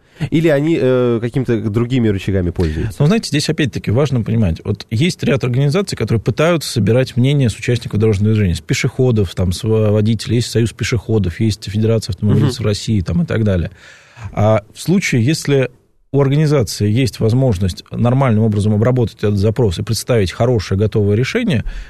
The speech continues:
Speaker 2: это замечательная ситуация. К сожалению, вот, э, есть, например, э, ситуации, когда общественная организация, получив запрос, а, выносит это на обсуждение в Общественную палату, там, в ряд других министерств и ведомств, при этом де-факто не сильно понимая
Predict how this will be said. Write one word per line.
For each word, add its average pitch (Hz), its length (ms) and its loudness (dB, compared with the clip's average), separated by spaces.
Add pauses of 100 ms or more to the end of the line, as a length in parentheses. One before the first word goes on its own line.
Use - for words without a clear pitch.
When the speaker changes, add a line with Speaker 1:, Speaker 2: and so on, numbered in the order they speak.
(160)
Speaker 2:
это 151 320 0
замечательная 120 540 0
ситуация. - 540 -4 (380)
К - 40 -20
сожалению, 156 440 2
вот, 113 180 -2
э, 117 300 2
есть, 135 260 0
например, 120 480 2
э, 110 440 2 (420)
ситуации, 165 480 -2
когда 117 420 0 (300)
общественная 131 420 0
организация, 127 640 2
получив 139 460 2
запрос, 185 600 0 (420)
а, 113 260 4
выносит 143 500 0
это 113 160 -2
на 120 80 4
обсуждение 120 420 0
в 156 60 2
Общественную 139 580 0
палату, 123 460 0
там, 104 180 0
в 110 60 2
ряд 143 140 2
других 135 340 0
министерств 113 400 -2
и 117 40 -2
ведомств, 101 320 -2 (140)
при 127 140 0
этом 151 280 0
де-факто 156 460 -2
не 123 160 2
сильно 151 400 0
понимая 131 720 2